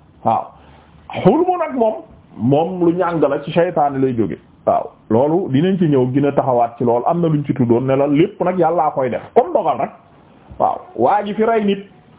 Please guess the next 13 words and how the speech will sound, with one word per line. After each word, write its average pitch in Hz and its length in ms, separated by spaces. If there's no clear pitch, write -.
Yàllaa 196 380
ko 196 100
dogaloon 247 400
na, 247 240
waa 190 260
ji 220 140
jël, 220 240
sawaay 196 340
jël 202 160
benn 190 220
goonam, 175 480
chargé 185 360
ko. - 120